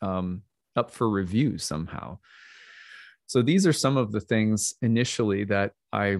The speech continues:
would just want everybody to prepare for. And one of the things that we'll be doing in the month of December, we'll be taking Venus through the houses so that everyone's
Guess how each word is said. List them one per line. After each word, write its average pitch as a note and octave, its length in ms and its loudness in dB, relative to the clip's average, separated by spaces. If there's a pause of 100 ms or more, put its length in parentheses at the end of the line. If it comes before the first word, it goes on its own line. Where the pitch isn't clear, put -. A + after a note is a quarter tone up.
(240)
would G#2+ 140 0
just - 240 -4 (240)
want A2 320 -2
everybody G#2 420 0
to F#2+ 140 -6
prepare C#3 420 -2
for. F#2+ 460 -2 (580)
And A#2 180 2
one C#3+ 140 2
of C3+ 60 2
the B2 80 2
things A2 220 0
that G#2+ 100 -2
we'll G#2+ 100 0
be G2+ 140 -2
doing G#2 580 0
in G#2+ 100 0
the G#2 60 0
month G2+ 200 -4
of F#2 120 -8
December, A#2+ 420 0
we'll G#2+ 100 -2
be G2+ 120 -6
taking A2+ 400 -2
Venus F#2 320 -4
through F#2+ 160 -6
the F2+ 80 -8
houses G2+ 560 -4
so F#2 160 -4
that F#2+ 100 -4
everyone's F2+ 680 -6